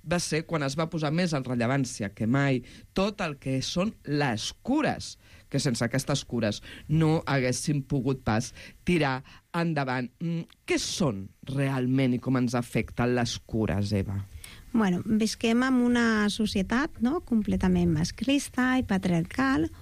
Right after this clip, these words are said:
Speaker 2: on les dones assumeixen el rol, jo que sempre explico jo, els rols, els estereotipos de gent,
Speaker 1: Sí.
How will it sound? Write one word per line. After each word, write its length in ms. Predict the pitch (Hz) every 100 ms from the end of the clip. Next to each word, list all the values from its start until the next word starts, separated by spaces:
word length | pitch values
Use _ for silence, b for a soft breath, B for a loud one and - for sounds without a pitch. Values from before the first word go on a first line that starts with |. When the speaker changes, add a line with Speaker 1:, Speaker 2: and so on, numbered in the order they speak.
| B 214
Speaker 2:
on 220 | 196 190
les 160 | 175 190
dones 320 | 240 247 294 269
assumeixen 640 | 208 202 196 202 226 214 -
el 240 | 196 175
rol, 240 | 202 277 349 - - - - -
jo 300 | - 175 180 - -
que 140 | 196
sempre 300 | 202 208 196
explico 340 | 190 214 214 190
jo, 80 | 208 208
els 100 | 185
rols, 220 | 220 220
els 140 | 190 190
estereotipos 840 | 185 - 196 190 185 262 233 226 254
de 140 | 214
gent, 240 | 208 226 214
Speaker 1:
Sí. 360 | 233 220 233